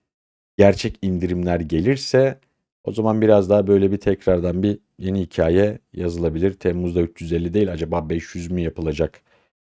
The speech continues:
E, tabii bir sonraki ayın enflasyonuna yansıyacak o ama o da bir işaret olabilir.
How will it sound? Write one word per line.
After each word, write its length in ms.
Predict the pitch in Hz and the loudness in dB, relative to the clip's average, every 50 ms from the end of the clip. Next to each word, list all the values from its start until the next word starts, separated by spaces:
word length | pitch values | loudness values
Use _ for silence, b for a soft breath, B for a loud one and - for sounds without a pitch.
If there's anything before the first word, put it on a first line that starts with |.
| _ _ _ _ _ _ _ _ _ _ _ _ | _ _ _ _ _ _ _ _ _ _ _ _
E, 120 | 90 85 82 | -6 -6 0
tabii 240 | - 123 113 113 113 120 123 127 123 | 2 2 2 2 0 -2 -4 -4 -2
bir 60 | 135 | -2
sonraki 440 | 131 - - 110 95 95 90 - - | -2 0 0 0 0 0 -2 -4 -4
ayın 240 | - 82 85 82 69 | -2 0 0 0 0
enflasyonuna 600 | 71 85 78 - - 82 78 - - 80 80 78 | -2 -4 -4 -2 -2 -4 -4 -2 -4 -4 -4 -2
yansıyacak 460 | 76 78 76 - - 71 73 - - | -2 -2 -4 -6 -8 -8 -8 -4 0
o 40 | 92 | 0
ama 240 | 117 123 101 78 73 - _ _ _ _ _ _ _ _ | 0 2 0 -4 -6 -10 _ _ _ _ _ _ _ _
o 80 | 101 82 | -4 -2
da 80 | 80 | -2
bir 140 | 98 110 - | -2 -2 -4
işaret 380 | - - - 80 80 101 101 - - | -6 -6 -4 -2 -2 -4 -4 -6 -8
olabilir. 440 | - 87 80 71 71 69 65 - | -6 -4 -4 -4 -4 -8 -14 -16